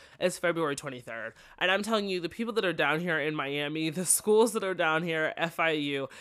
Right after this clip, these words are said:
F A U, N S U, Barry, Lynn, uh, I don't know any, Saint Thomas, all of these schools that are already down here, especially the private school kids, which was,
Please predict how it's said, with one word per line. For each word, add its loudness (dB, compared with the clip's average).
F 0
A 4
U, 2
N 2
S 2
U, 0
Barry, 6
Lynn, 4
uh, -12
I 0
don't 4
know 6
any, 2
Saint -2
Thomas, 2
all 10
of 6
these -4
schools 0
that 0
are 6
already 4
down 0
here, -4
especially -2
the -2
private -4
school -4
kids, -6
which -6
was, -2